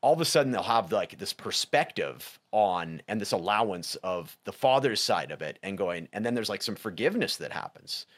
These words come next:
right? So there's an amazing journey that you go from, like, typing it to reading it once, reading it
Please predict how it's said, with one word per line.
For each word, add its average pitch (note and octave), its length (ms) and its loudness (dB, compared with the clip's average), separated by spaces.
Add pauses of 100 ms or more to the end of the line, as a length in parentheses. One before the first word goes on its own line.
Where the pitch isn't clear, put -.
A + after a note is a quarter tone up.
(180)
right? B2+ 200 2
So A#2+ 260 4
there's A#2 200 0
an C#3 120 6
amazing D3+ 540 2
journey A#2 320 0
that F2+ 140 -6
you E2+ 140 -10
go G2 280 0
from, F2 220 -6
like, E2 200 -6
typing F3 400 2
it F3 180 0 (320)
to A#2+ 80 -4
reading A#2+ 320 0
it G2+ 80 -4
once, A#2+ 380 2
reading A2+ 280 -2
it F#2+ 160 -6